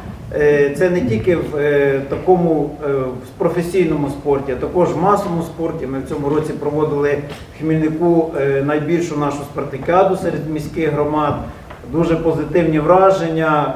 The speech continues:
е, від, е, проведення, від спортивних майданчиків. І, е, вам подяка за ту роботу, яку ви робите по відношенню до розвитку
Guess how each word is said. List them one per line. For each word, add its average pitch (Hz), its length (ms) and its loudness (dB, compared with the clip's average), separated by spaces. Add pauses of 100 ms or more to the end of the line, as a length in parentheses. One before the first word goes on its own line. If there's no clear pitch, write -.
(100)
е, 135 540 0
від, 165 280 -2
е, 123 380 -2 (560)
проведення, 160 680 4
від 139 140 -4
спортивних 180 680 2
майданчиків. 160 800 -4 (140)
І, 180 220 4 (720)
е, 147 480 4
вам 170 320 2
подяка 180 540 6
за 151 180 -4
ту 165 220 -4
роботу, 160 440 0
яку 143 300 -6
ви 156 100 2
робите 175 380 2
по 147 180 -6
відношенню 147 840 -4 (120)
до 139 380 4
розвитку 139 460 -2